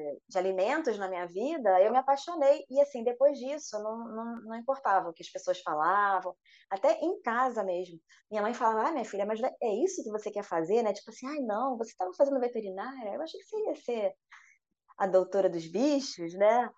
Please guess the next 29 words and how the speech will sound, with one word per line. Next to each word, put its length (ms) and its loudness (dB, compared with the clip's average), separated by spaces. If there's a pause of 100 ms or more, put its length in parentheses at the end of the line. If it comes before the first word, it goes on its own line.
(260)
E 40 -4
agora 220 4
você 100 -2
tá 80 -4
dizendo 220 -2
que 40 -10
vai 100 2
trabalhar 340 2
com, 340 -16 (560)
com 200 -16
carne, 640 0
com, 260 -6
né?" 420 0 (580)
E 100 0
aí, 680 2
só 160 0
que 80 4
eu 60 8
tava 280 2
tão 460 0
empolgada 680 0
com 80 -6
aquilo 320 -8
que 100 -4
eu 40 -4
não, 220 -6
não 140 -8
me 80 -8
importava. 760 -2